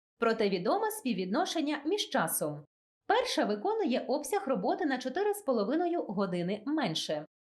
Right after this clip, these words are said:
Отже, за ікс приймемо меншу з величин. Час на виконання обсягу роботи першої труби.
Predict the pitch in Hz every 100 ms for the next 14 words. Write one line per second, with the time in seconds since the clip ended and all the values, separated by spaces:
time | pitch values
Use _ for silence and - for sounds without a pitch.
0 | _ 240 180 180 285 - - _ _ _
1 | _ 220 196 208 - 277 415 - - 233
2 | 359 370 370 339 214 190 180 180 220 202
3 | 277 349 - 196 156 151 _ _ _ -
4 | - 320 - 370 220 214 208 311 339 302
5 | 240 214 - 190 180 175 180 339 403 403
6 | 196 165 160 208 202 208 320 220 147